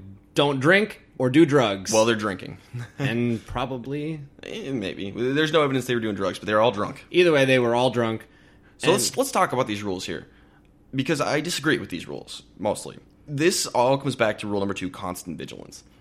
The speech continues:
Speaker 2: And it's not the sex, it's not the drinking, it's not the drugs that are the problem here. It's not paying attention when you're in a dangerous situation. You get distracted by these other things.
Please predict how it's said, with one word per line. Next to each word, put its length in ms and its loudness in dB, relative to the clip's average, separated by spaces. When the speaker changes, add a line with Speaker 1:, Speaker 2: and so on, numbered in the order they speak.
Speaker 2:
And 120 0
it's 160 -4
not 220 -4
the 60 -6
sex, 300 -2
it's 100 -12
not 160 -4
the 60 -6
drinking, 320 -6
it's 120 -8
not 120 -6
the 60 -10
drugs 380 -2
that 120 -4
are 60 -4
the 80 -12
problem 320 -4
here. 160 -10
It's 200 -12
not 260 0
paying 160 -6
attention 420 -8
when 80 -6
you're 160 -6
in 180 -6
a 60 -4
dangerous 440 -8
situation. 560 -12
You 60 -8
get 120 -8
distracted 520 -2
by 100 -4
these 160 -8
other 200 -8
things. 340 -18